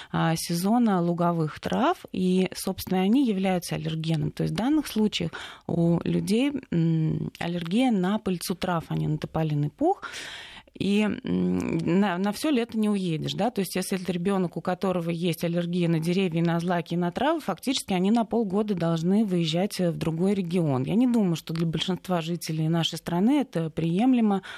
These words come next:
по многим соображениям. Кроме того, если человек радикально меняет регион жи-, э, регион проживания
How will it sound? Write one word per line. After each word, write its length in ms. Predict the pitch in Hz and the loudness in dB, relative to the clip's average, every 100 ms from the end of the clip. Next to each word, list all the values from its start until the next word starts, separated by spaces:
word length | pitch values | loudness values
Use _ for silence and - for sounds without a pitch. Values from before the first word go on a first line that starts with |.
| - | -8
по 100 | - | -4
многим 380 | 185 175 151 151 | -2 -2 -2 -6
соображениям. 800 | - 156 147 147 147 147 139 139 - - - | -4 -4 -2 -2 -2 -4 -4 -8 -16 -20 -6
Кроме 260 | 254 359 | -2 0
того, 280 | 349 208 202 | 0 -2 -2
если 420 | 202 220 226 208 - | -2 -2 -2 -4 -4
человек 440 | - 196 220 226 - | -4 -2 0 -2 -4
радикально 540 | 185 190 - 285 302 | -6 -6 -2 2 4
меняет 460 | 214 190 180 160 - | 4 4 2 0 -2
регион 400 | 165 165 185 175 | -4 0 0 2
жи-, 220 | 175 170 | 0 -4
э, 520 | - - - 156 - 160 | -4 -2 0 0 0 0
регион 520 | 165 170 202 175 160 - - - | 0 0 2 2 0 -6 -16 -8
проживания 760 | - 175 202 190 170 143 147 | -4 -2 0 0 0 0 -2